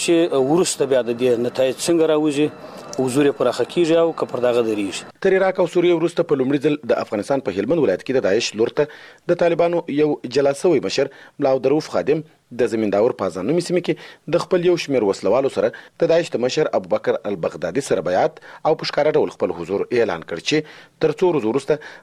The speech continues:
Speaker 2: د دوه زره پنځلسم میلادي کال د فبروري په میاشت کې د بهرنیو ځواکونو په یوه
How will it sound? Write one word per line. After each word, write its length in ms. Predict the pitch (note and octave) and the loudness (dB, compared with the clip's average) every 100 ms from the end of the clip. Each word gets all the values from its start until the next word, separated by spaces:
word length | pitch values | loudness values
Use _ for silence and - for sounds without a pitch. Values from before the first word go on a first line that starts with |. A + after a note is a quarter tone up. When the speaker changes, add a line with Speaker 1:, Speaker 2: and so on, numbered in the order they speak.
| - F3 | -2 0
Speaker 2:
د 100 | D#3+ | 2
دوه 160 | E3 | 0
زره 160 | E3 E3 | 0 -2
پنځلسم 400 | E3 D#3+ G3+ E3 | -2 0 0 2
میلادي 260 | G2+ F#2+ B2 | 0 0 -2
کال 160 | B2 G#2 | 0 0
د 140 | G2+ | -2
فبروري 420 | E3+ B2 E2+ F2+ F#2 | 0 0 -2 -6 -4
په 80 | G2+ | -4
میاشت 180 | - - | -4 -4
کې 420 | D#3 - - - | -4 -6 -16 -2
د 100 | E3 | 0
بهرنیو 300 | E3 F3 C#3 | 0 0 2
ځواکونو 320 | A2+ - B2 A2+ | 0 0 0 2
په 120 | G#2 | 2
یوه 180 | G#2 | 2